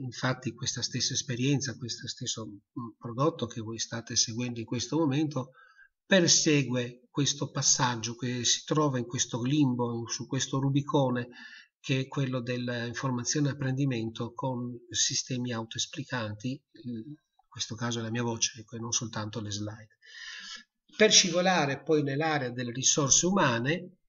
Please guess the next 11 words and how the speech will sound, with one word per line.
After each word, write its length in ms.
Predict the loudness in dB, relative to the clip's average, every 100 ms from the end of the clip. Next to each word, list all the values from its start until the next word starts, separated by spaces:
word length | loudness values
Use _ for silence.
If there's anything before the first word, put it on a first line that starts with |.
| _ _ _ -20 -20 _ _
senza 420 | -6 -4 -2 -4
le 100 | -6
quali 280 | -4 -2 0
non 120 | -2
potremo 360 | -4 -6 -4 -4
<laughs> 80 | 0
avere 200 | 2 2
gestione 580 | 0 -2 -2 -2 -2 -4
de-, 340 | -6 -6 -6
della 340 | -6 -6 -8
conoscenza, 760 | -6 -2 0 0 0 -4 -8